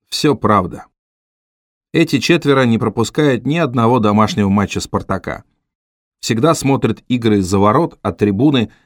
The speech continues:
где самые активные болельщики. Так выглядит памятник братьям Старостиным, основателям «Спартака», возможно, первого суперклуба в истории нашей страны.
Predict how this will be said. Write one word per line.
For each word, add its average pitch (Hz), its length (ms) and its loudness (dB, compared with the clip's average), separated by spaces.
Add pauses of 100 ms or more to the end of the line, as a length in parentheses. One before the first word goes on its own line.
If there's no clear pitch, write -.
где 101 180 -2
самые 135 380 0
активные 107 340 0
болельщики. 95 640 -4 (840)
Так 175 220 -2
выглядит 131 480 2
памятник 143 540 0 (200)
братьям 123 460 0
Старостиным, 92 760 -4 (260)
основателям 117 640 0
«Спартака», - 580 -8 (400)
возможно, 104 480 0
первого 156 440 2
суперклуба 120 680 -4
в 98 120 -2
истории 107 360 0
нашей 98 340 -4
страны. 90 440 -12